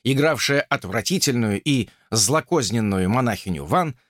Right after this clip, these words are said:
с неподражаемым артистизмом произнесла последнюю реплику. "Ну и шлюха! Сказала, что молебен шестого, а сама пятого пожаловала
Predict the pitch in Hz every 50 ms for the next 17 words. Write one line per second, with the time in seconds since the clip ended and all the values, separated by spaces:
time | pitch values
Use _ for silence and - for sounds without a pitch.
0 | _ _ _ - - - - 170 214 - 190 147 160 160 147 135 156 143 131 117
1 | 113 110 113 - - 120 104 - - 98 - - - 185 175 156 185 185 180 -
2 | 139 147 139 117 95 131 120 - - 139 135 - - 120 - - 131 135 127 101
3 | 107 117 113 110 135 127 - 85 85 - - - 58 _ _ _ _ _ _ _
4 | - 92 107 131 202 247 302 311 247 262 277 - - - - 101 120 165 175 170
5 | - - - 156 139 127 110 - _ _ _ _ _ _ _ _ _ - - -
6 | - - 202 220 185 151 220 247 233 226 202 160 120 90 71 _ _ _ _ _
7 | _ _ - - - - 208 202 185 180 180 208 220 226 185 190 180 175 - -
8 | 214 - - - - 220 180 160 143 123 120 107 - - _ - 156 160 - 208
9 | 208 226 214 - - 220 214 - - 175 170 175 - - 175 156 160 180 165 165
10 | 156 143 143 139 127 113